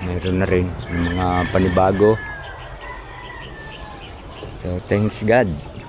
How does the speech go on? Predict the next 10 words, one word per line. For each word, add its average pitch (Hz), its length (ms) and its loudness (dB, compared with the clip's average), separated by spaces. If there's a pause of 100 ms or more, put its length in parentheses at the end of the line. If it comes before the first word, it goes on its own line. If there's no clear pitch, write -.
(140)
na 92 320 2
medyo 98 420 6 (2250)
maganda-ganda 101 720 6
na 101 320 6
ang 104 100 6 (1700)
takbo 98 360 2
ngayon 101 280 8
ng 98 100 4
ating 95 380 2
ampalaya. 92 560 4